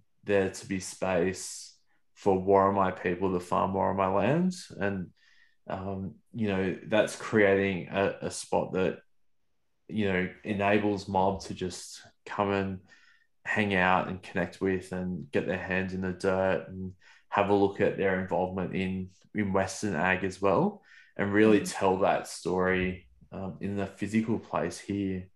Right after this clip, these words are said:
Speaker 1: um, where Western agriculture has done so much damage in two hundred years. It's really the, um, you know, well, there's a lot of ag around Sydney. I, I think this area is really is one of the birthplaces of Western ag in Australia. And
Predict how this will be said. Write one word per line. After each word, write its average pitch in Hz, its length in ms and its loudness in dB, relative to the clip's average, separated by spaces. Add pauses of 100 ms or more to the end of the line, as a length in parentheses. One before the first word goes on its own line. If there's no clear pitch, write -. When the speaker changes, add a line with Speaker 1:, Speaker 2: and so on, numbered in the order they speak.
(520)
Speaker 1:
um, 92 320 -6
where 92 540 2
Western 95 440 -4
agriculture 92 880 -4
has 92 200 -10
done 92 180 -6
so 95 220 -6
much - 320 -8
damage 95 540 -8
in 98 100 -10
two 95 240 -4
hundred 98 260 -2
years. 180 460 0 (400)
It's - 220 -8
really 101 240 4
the, 92 220 -2 (260)
um, 90 340 -8 (880)
you 95 80 -6
know, 92 100 -2
well, 101 140 6
there's 104 100 2
a 107 60 2
lot 107 180 6
of 87 240 0
ag 95 300 -2
around 95 280 0
Sydney. 98 320 -6
I, 87 140 -2 (140)
I 95 180 -2
think - 260 -8
this 90 200 -8
area 95 360 -2
is - 240 -10 (520)
really 92 220 2
is 87 200 -6
one 98 180 -2
of 98 60 -2
the 98 80 0
birthplaces 92 840 -2
of 90 160 -2
Western 90 380 -4
ag 95 280 -4
in 98 120 -4
Australia. 101 560 -2
And 98 240 -2